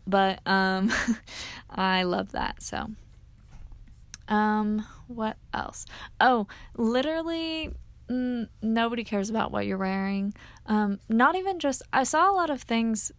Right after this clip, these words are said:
before I went to college that were like, "Don't wear fancy clothes because nobody cares." And I don't really agree with that. I think nobody cares, so you can wear whatever you want. Like,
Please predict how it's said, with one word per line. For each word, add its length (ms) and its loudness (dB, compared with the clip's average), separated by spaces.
before 420 2
I 60 2
went 140 -2
to 80 -10
college 480 -4
that 160 -4
were 100 -2
like, 300 -6
"Don't 320 2
wear 260 0
fancy 540 -4
clothes 640 -4
because 720 -4
nobody 360 2
cares." 440 -2
And 240 0
I 80 -2
don't 160 2
really 240 2
agree 320 -2
with 160 -2
that. 300 0
I 160 4
think 300 -2
nobody 360 2
cares, 520 -2
so 200 2
you 220 2
can 180 2
wear 220 4
whatever 720 2
you 180 0
want. 300 2
Like, 220 0